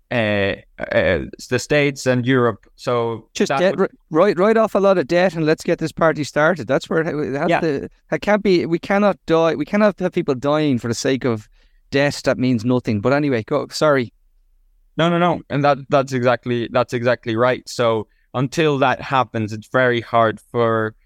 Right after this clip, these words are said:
Speaker 1: Latin American countries to, to take initiative there just because they can't. It's not, it's not viable. They don't have the resources to do so, to transition. And,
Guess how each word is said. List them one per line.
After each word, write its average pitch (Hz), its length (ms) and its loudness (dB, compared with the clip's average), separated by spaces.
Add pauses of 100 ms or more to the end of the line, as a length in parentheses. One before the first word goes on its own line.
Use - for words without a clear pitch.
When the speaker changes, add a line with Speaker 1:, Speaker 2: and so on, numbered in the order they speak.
(160)
Speaker 1:
Latin 120 240 0
American 117 320 0
countries 113 640 -2
to, 113 360 0 (140)
to 120 100 -4 (120)
take 117 340 -2
initiative 113 560 -2
there 113 220 4
just 113 220 -8
because 117 420 -2 (640)
they 120 120 0
can't. 117 520 0
It's 110 200 -4
not, 131 380 0
it's 117 200 -4
not 120 300 0
viable. 110 460 2
They 101 100 -2
don't 104 300 0
have 110 220 -2
the 107 100 -4
resources 107 720 -4
to - 120 -8
do 143 280 -2
so, 139 420 -2 (300)
to 117 120 -4
transition. 123 840 -2 (200)
And, 113 480 -2